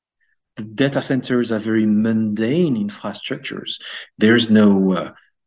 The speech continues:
there is no name on it. There is no, uh, there is no brand on it. Nobody knows that it's, uh, Facebook or, uh, an Amazon infrastructures. Sometimes the name, the legal name in the books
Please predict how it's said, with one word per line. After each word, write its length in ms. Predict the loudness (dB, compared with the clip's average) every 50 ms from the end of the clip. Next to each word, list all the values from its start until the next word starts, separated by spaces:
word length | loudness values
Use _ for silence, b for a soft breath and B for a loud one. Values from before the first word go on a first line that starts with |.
| -2
there 100 | 2 2
is 80 | 2 4
no 80 | 6
name 360 | 6 6 6 8 6 6 6 4
on 100 | 2 2
it. 220 | -2 -4 -8 -10 -10 _ _ -20 -16 -10 -8
There 160 | -6 -4 -4
is 140 | -4 -2 0
no, 320 | 0 2 2 2 2 0
uh, 140 | 0 -2 -6 B B B B B -12
there 180 | -4 0 0 2
is 120 | 2 4
no 100 | 2 2
brand 380 | 4 4 4 4 6 4 4 4
on 100 | 2 -2
it. 240 | -4 -8 -8 -10 -10 b b b b 0
Nobody 260 | 2 4 6 6 6
knows 480 | 6 6 6 6 6 6 6 4 4
that 120 | 2 0 -2
it's, 240 | -2 -4 -4 -6 -8
uh, 200 | -10 -14 -14 -18 -20 -20 _ _ _ _
Facebook 720 | -18 -10 -4 -2 -2 -2 -2 -2 0 0 0 0 -2 -6 -10
or, 400 | -8 -8 -8 -10 -12 -14 -14 -14
uh, 140 | -16 -16 -16 -16 -10
an 140 | -4 0 2
Amazon 380 | 4 6 4 4 4 2 4 4
infrastructures. 960 | 4 2 0 -2 -6 -6 -6 -6 -10 -10 -12 -12 -12 -12 -12 -12 -14 -16 -18 B B B B B B
Sometimes 440 | B 0 0 2 4 4 4 6 6
the 60 | 6
name, 720 | 6 6 8 6 6 6 6 6 6 6 6 4 2 -2 -8 _ _ _ _ _ _ _ _ -4
the 100 | -2 2
legal 320 | 4 4 4 6 6 6
name 640 | 6 6 6 6 4 2 0 0 -2 -4 -6 -8 -10 -6
in 140 | -2 -2
the 80 | 0 0
books 560 | 2 2 2 2 2 -2 -4 -4 -4 -6 -10